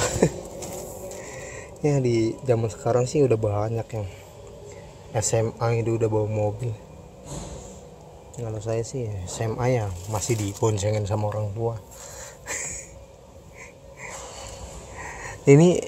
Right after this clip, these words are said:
ini bahannya apa ya? Ini bahannya kayu triplek nih. Keren juga ini. Bahannya triplek nih. Kayu.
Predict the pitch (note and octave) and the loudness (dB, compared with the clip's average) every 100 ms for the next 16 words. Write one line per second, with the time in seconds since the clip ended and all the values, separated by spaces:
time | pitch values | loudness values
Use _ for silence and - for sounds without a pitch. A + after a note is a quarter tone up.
0 | F2+ - - E3+ D#3+ F3+ - - B2+ A2 | -2 -2 2 6 6 6 4 6 8 8
1 | A#2+ C#3 D#3 A#2+ G2 A#2 C3 C#3+ A#2+ A2 | 10 10 10 8 4 6 6 8 6 6
2 | A#2 C#3+ - - B2+ G#2 G2+ C3 - - | 6 6 4 0 4 4 6 4 2 -4
3 | - C3 - C3 - C#3+ - - - - | 0 2 4 2 6 4 4 -4 -4 -4
4 | - - - - B2+ C3 B2+ A#2+ C3 D3 | -4 -6 -6 2 8 8 8 8 8 8
5 | C#3 - - - - - - - - - | 6 -4 -10 -10 -16 -16 -16 -16 -18 -16
6 | - - - - - - - - - - | -16 -14 -14 -16 -16 -18 -16 -14 -12 -10
7 | A2+ - - - - - - - - - | -10 -10 -10 -8 -4 -2 -2 -4 -8 -10
8 | - - - A2+ B2 C#3 C3 - C3+ - | -18 -4 0 2 2 2 2 2 -4 -2
9 | A#2 - - - - - - - - - | -4 -4 -2 -2 -2 -6 -16 -18 -18 -14
10 | - A#2+ | -6 -2